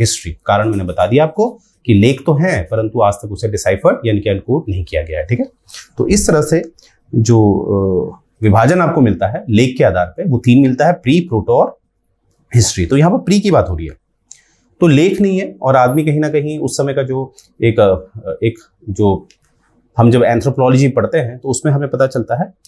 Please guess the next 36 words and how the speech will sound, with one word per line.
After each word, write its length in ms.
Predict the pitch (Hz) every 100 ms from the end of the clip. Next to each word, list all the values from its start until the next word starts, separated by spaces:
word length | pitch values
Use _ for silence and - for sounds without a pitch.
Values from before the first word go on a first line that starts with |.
| _ _ _
कि 120 | 147
जो 200 | 143 151
उस 160 | 147 -
समय 160 | 170
का 100 | 170
आदमी 340 | 135 107 135 151
है 100 | 147
वो 100 | 143
कहीं 220 | 139 135
ना 100 | 143
कहीं 300 | 135 151 151 -
एक 200 | 139 - -
जंगली 680 | 113 104 127 160 220 139 80 _ _ _
आदमी 400 | 104 107 131 123 - _ _ _ -
हुआ 140 | 113
करता 280 | 135 120 110
था। 300 | 113 190 - _ -
अभी 120 | 101
मैं 140 | 110 107
जंगली 220 | 107 120
शब्द 180 | 120 117
का 80 |
इस्तेमाल 300 | 123 - 120
करूंगा 240 | 113 120 - - _ - _ _ _ _
क्योंकि 180 | 107 113
वो 60 |
जंगलों 320 | 107 104 110 131
में 100 | 131
रहता 200 | 123 117
था 200 | 202 - _ _
और 80 | 104
वहीं 180 | 98 120
से 120 | 123
उसने 180 | 123 139
हल्के 200 | 120 113
हल्के 200 | 110 123